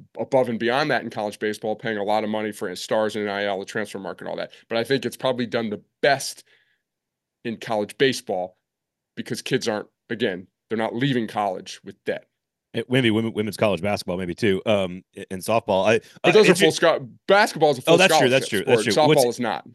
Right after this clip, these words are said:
Speaker 2: what's interesting, uh, is you could, in theory, have, if you were smart about this from, like, a shrewd,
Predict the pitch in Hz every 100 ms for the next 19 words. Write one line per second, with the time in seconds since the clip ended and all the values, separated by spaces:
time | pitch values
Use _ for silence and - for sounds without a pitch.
0 | _ 143 147 170 196 180 165 139 127 -
1 | 117 110 104 101 95 107 107 123 170 170
2 | 139 - 151 147 139 117 117 110 104 95
3 | - 135 127 151 135 - 139 139 139 117
4 | - 107 107 101 110 101 - 107 98 90
5 | - 110 110 117 123 131